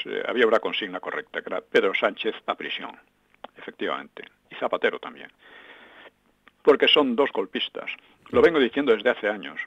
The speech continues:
Porque de otro modo iremos a prisión los demócratas en una España desarticulada. Y mientras no se consiga, la democracia seguirá enferma y la nación española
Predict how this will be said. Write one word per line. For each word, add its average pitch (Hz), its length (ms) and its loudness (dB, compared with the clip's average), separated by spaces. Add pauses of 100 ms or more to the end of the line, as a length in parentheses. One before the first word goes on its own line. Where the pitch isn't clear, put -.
(280)
Porque 123 320 4
de 135 120 4
otro 151 240 4
modo 135 220 6
iremos 127 380 2
a 113 40 4
prisión 127 440 -2
los 110 120 0
demócratas - 600 -2
en 123 180 -6
una 135 140 -2
España 120 400 -2
desarticulada. - 840 -6 (1500)
Y 139 80 4
mientras 127 340 4
no 160 120 -2
se - 100 0
consiga, 123 580 0 (160)
la 107 80 2
democracia 101 440 -4
seguirá 104 360 -2
enferma 95 540 -4 (280)
y 123 100 -2
la 101 100 -4
nación 117 400 -4
española 107 580 -2